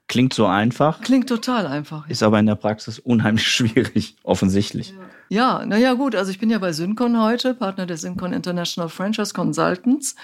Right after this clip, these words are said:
Speaker 2: mit meiner Unternehmensberatung. Und wir sind ja tätig bei der Beratung, ähm, beim Aufbau eines Franchise-Konzeptes für Franchise-Geber. Und unsere,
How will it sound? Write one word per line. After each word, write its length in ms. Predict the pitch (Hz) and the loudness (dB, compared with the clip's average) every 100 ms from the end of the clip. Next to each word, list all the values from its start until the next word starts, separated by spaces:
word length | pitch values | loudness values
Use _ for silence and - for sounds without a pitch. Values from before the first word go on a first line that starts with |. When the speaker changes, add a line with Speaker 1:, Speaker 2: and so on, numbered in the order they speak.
| - - - - _ | -18 -16 -18 -20 _
Speaker 2:
mit 160 | 202 190 | -10 -4
meiner 240 | 185 185 | -2 -2
Unternehmensberatung. 1160 | - 190 185 180 185 190 180 175 175 180 180 - - - - - - _ | -4 -4 -2 -2 -2 -4 -6 -4 -4 -4 -6 -6 -16 -20 -20 -20 -20 _
Und 320 | - 165 160 | -6 -4 -4
wir 80 | 160 | -4
sind 240 | 156 170 | -4 -4
ja 260 | 170 165 156 156 147 - | -2 0 0 -2 -8 -10
tätig 480 | 175 165 180 175 - | -8 -6 -6 -6 -6
bei 100 | 160 | -6
der 100 | 156 | -4
Beratung, 640 | 156 160 160 - 160 156 - _ _ _ _ _ _ - - | -6 -4 -6 -4 -4 -6 -12 _ _ _ _ _ _ -20 -12
ähm, 180 | 151 156 | -6 -4
beim 140 | 160 - | -2 0
Aufbau 400 | 156 - 214 185 | 0 0 2 2
eines 300 | 160 185 185 | 0 -4 -4
Franchise-Konzeptes 1040 | 190 190 180 175 165 170 - 170 165 - - - - - - - _ _ _ _ | -4 -4 -4 -6 -6 -10 -12 -12 -12 -14 -18 -20 -20 -20 -20 -20 _ _ _ _
für 160 | - 170 | -10 -8
Franchise-Geber. 1040 | - 170 175 165 - 180 170 170 165 165 - _ _ _ | -4 -4 -2 -4 -4 -4 0 2 0 -2 -12 _ _ _
Und 640 | - 151 160 156 151 - - - - - _ _ _ _ - - _ _ _ _ _ _ | -10 -4 -4 -4 -4 -8 -12 -20 -20 -20 _ _ _ _ -16 -16 _ _ _ _ _ _
unsere, 720 | 165 170 - 147 147 139 147 | -4 -4 -4 -4 -2 -4 -8